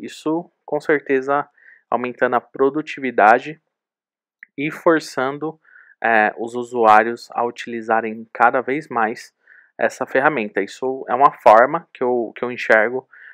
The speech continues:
de, é, forçar ou impulsionar ou, é, incentivar os colaboradores a utilizar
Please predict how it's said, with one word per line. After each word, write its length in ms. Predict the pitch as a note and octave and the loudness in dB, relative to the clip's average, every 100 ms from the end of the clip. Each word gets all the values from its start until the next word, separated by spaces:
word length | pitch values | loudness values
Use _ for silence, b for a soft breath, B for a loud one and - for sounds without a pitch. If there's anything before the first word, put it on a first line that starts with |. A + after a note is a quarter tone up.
| B B | B B
de, 580 | B2 C3 C#3 A#2+ G#2 _ - | -8 -6 -4 -6 -10 _ -4
é, 380 | B2 A#2+ A2+ - _ _ _ | 0 0 0 -6 _ _ _
forçar 680 | - - F3+ F3+ - C3 E3 | -2 2 4 4 6 6 6
ou 180 | - C3+ | 0 -4
impulsionar 840 | C3 C3 E3+ E3+ D#3+ B2+ A2+ D3 - | -4 -8 -8 -6 -4 2 2 2 -2
ou, 600 | - B2 B2 A#2+ A2 G#2+ _ _ _ b b b | -6 -4 -4 -4 -4 -4 _ _ _ b b b
é, 220 | A#2+ - | -2 -2
incentivar 640 | D3 - F3 F3+ C#3 B2 C3 | -6 -4 -4 -4 4 6 6
os 100 | - | 4
colaboradores 840 | D3 C3 B2+ B2 A#2 A2 C3 - | 2 4 6 4 4 0 0 -8
a 140 | - C3+ | -4 -2
utilizar 720 | C#3+ - D#3 B2 A#2 B2+ C3+ | -2 -6 -10 2 4 4 2